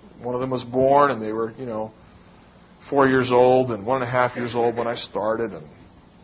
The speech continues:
little child years have a certain special flavor to them. Need lots of parental attention. Now, when I worked for the college, I had the blessing of a very short commute. I walked four blocks home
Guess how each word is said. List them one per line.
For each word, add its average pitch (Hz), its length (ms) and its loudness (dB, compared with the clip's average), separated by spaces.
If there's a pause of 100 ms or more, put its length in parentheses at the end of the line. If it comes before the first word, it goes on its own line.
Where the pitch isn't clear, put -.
(340)
little 233 300 4
child 160 440 4
years 147 320 0
have 123 100 -6
a 117 40 -6
certain 147 380 -6
special 131 420 -4
flavor 156 420 0
to - 160 -16
them. 90 200 -16 (920)
Need 151 140 -6
lots 143 320 2
of 139 100 -10
parental 131 300 -4
attention. 135 480 -12 (360)
Now, 143 120 4
when 151 100 8
I 151 160 6
worked 165 400 4
for 139 220 2
the 120 100 -6
college, 123 720 0 (460)
I 127 140 2
had 135 460 2
the 123 80 -4
blessing 131 540 0
of 113 100 -4
a 107 80 -4
very 151 360 0
short 151 380 -6
commute. 139 360 -10 (680)
I 113 80 -4
walked 131 600 2 (140)
four 139 220 2
blocks 123 480 0
home 101 400 -4